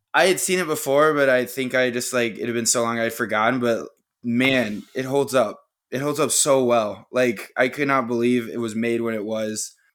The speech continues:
It's still genuinely scary. I think it's one of the most perfectly paced movies ever. Like, it's such a tight runtime, and it doesn't, there's not a second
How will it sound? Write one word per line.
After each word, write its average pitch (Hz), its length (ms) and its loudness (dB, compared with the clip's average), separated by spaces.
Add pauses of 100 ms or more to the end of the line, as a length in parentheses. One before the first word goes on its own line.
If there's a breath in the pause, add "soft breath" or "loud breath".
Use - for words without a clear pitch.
(140)
It's 117 160 -2
still 131 260 0
genuinely 127 560 -2
scary. 117 640 0
I 113 40 -4
think 117 280 -6
it's 117 280 0
one 120 220 0
of 113 120 0
the 117 60 0
most 117 260 0
perfectly 117 420 2
paced 110 460 -4
movies 117 720 0
ever. 135 500 0
Like, 110 320 -10 (300)
it's - 240 -2
such 123 240 0
a 117 80 -2
tight 120 440 0
runtime, 120 800 -4
and 110 240 -6
it 107 100 -8
doesn't, 113 340 -8
there's 113 180 -6
not 117 120 -4
a 110 60 -4
second 113 420 -2